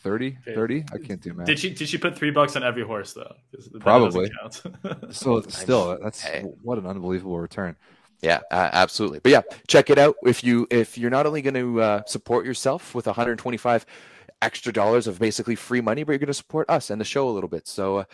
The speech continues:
Speaker 3: uh, make sure you check that out. All right, guys. Um, as we move on from the ads, Canigliano wasn't the only, uh, champions that we crowned today in what was kind of a surprise matchup.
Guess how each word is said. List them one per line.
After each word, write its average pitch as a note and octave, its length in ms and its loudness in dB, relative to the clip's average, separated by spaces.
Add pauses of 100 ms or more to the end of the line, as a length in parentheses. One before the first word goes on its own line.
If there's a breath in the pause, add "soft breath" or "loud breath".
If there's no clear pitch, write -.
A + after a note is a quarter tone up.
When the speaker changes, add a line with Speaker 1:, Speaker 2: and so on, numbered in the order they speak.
(260 loud breath)
Speaker 3:
uh, G#2 200 4
make G#2+ 240 0
sure A2+ 280 -4
you A2 300 -4
check - 400 -4
that G#2+ 260 -2
out. F2+ 240 -2 (240)
All A2+ 160 6
right, G2+ 200 2
guys. F2+ 340 0 (320 loud breath)
Um, F#2+ 560 0 (560)
as A2 160 2
we A2+ 80 -4
move A2 320 -2
on G#2 220 -2
from G#2 160 -8
the G2 160 -12
ads, F#2+ 420 -2
Canigliano A2+ 600 0
wasn't G#2+ 300 0
the A2+ 120 -8
only, G2+ 600 -6 (320 soft breath)
uh, - 60 -4
champions G#2+ 460 -4
that G2 120 -4
we A2 120 -4
crowned G2+ 540 -4 (160)
today G2 680 -2 (420)
in G2+ 460 -2
what G#2+ 240 0
was B2 180 4
kind C3 340 -2
of B2+ 120 -2
a A#2 40 -4
surprise A2+ 680 -2
matchup. G2+ 480 -4